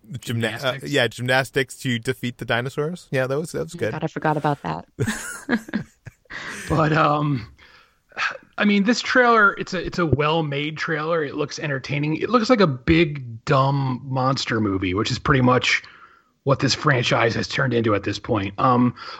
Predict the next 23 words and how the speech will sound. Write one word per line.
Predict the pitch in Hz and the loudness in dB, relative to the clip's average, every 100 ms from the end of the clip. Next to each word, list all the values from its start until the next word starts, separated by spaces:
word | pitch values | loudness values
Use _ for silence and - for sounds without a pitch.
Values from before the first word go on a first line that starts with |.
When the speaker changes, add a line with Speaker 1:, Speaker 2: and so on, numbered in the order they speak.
| - | 0
Speaker 2:
I | 131 | 4
will | 143 233 | 6 6
say | - 208 175 165 156 - _ _ - | 4 4 4 4 0 -6 _ _ -2
I | 151 | 2
remain | 151 147 139 143 170 175 160 143 123 - | 4 2 0 -2 -2 -2 -2 -4 -8 -8
shocked | - - 156 156 151 - - | -6 -4 0 0 0 -4 -8
that | 139 127 127 117 - _ _ _ _ _ _ _ _ _ - | 0 0 0 -2 -10 _ _ _ _ _ _ _ _ _ -4
effects | - - 170 175 - - - | -4 -2 0 0 -2 -8 -8
from, | - - 160 131 131 | -12 -8 -4 -4 -6
special | - 190 202 | 0 0 2
effects | 165 180 170 | 0 0 -2
from | - 135 | -2 -4
nineteen | 123 127 143 151 135 | -2 -4 -4 -4 -2
ninety-three | 131 131 123 - 135 135 127 117 | -2 -2 -4 -4 -2 0 0 -2
look | 113 123 110 107 | 2 2 2 0
better | 123 131 113 113 | 2 4 4 0
than | 110 117 | 0 0
the | 110 | 2
effects | 107 - 117 113 | 0 0 0 0
in | 139 120 | -2 0
this | 113 107 | 0 -2
trailer | - - - 120 117 110 104 | -6 -2 2 2 2 0 0
for | - 113 104 98 | 0 2 2 0